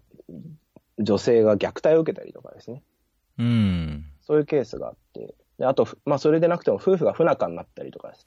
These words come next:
Speaker 1: するとですね、あの、若い子供とかが精神が病んじゃったりとかして、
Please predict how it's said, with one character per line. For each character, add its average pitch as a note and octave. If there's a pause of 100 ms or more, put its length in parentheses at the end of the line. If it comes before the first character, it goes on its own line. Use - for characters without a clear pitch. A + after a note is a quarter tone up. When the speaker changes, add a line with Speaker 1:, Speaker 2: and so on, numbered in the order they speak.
(140)
Speaker 1:
す -
る F2
と -
で A1 (100)
す -
ね、 C2+ (720)
あ C2+
の、 C2 (180)
若 G#2+
い C#3+
子 A2
供 C3+
と C3+
か -
が - (300)
精 C3+
神 B2+
が G1+ (160)
病 C#3+
ん -
じ -
ゃ -
っ -
た D2
り C2
と -
か -
し -
て、 -